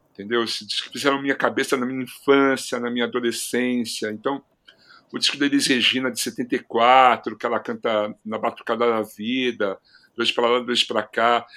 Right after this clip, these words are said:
eu ouvia muito, então fez muito a minha cabeça, assim, é, é muito importante pra mim.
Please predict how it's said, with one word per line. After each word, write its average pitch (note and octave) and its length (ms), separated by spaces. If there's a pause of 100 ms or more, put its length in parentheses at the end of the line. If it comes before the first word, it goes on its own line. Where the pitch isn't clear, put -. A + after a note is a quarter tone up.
(140)
eu D3 120
ouvia D#3+ 300
muito, D#3+ 400
então F3+ 140
fez F#3 260
muito F#3 520
a F3+ 40
minha F3 160
cabeça, E3+ 640
assim, D3+ 200
é, C#3+ 240
é - 20
muito D#3 240
importante F3+ 640
pra C#3+ 140
mim. B2 260